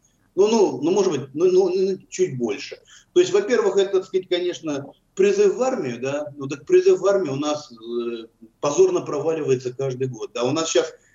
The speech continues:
с гордостью говорит министр обороны, мы переходим при-, к, к,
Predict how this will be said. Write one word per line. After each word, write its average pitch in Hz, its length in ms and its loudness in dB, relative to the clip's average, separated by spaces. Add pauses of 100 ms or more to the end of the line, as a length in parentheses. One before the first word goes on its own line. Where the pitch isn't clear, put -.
с 123 100 -8
гордостью 151 500 2
говорит 147 340 0
министр 139 380 -6
обороны, 131 480 -2
мы 175 140 2
переходим 180 640 0
при-, 151 360 -8
к, 131 580 0
к, 147 100 -6